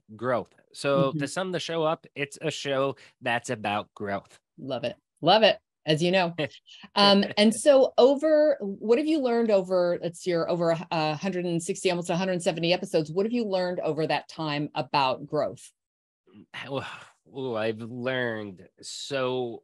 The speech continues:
Speaker 1: much about growth. It's,
Speaker 2: Now, wha-,
Speaker 1: You know,
Speaker 2: while you're
Speaker 1: it,
Speaker 2: think-,
Speaker 1: it's
Speaker 2: while you're thinking, I'd love to just point out,
Speaker 1: Oh,
Speaker 2: you
Speaker 1: go ahead.
Speaker 2: have,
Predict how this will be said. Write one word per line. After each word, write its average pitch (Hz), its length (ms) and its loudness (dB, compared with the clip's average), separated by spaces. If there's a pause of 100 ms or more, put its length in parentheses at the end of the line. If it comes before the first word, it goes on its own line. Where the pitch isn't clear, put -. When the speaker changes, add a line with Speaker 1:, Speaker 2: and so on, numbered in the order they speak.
Speaker 1:
much 113 580 -6 (100)
about 107 640 -4 (160)
growth. 110 500 -4 (720)
It's, - 580 -6 (880)
Speaker 2:
Now, 202 80 6
wha-, 214 220 6
Speaker 1:
You 220 60 0
know, 247 40 6
Speaker 2:
while 311 120 8
you're 262 140 6
Speaker 1:
it, 247 60 2
Speaker 2:
think-, 240 220 2
Speaker 1:
it's - 80 -6
Speaker 2:
while 247 160 6
you're 233 120 6
thinking, 220 320 2
I'd 160 140 0
love 196 140 -2
to 180 100 -6
just 170 240 -6
point 175 180 0
out, 156 220 0 (240)
Speaker 1:
Oh, 190 80 0
Speaker 2:
you 180 100 0
Speaker 1:
go 247 60 4
ahead. 277 140 4
Speaker 2:
have, 196 120 4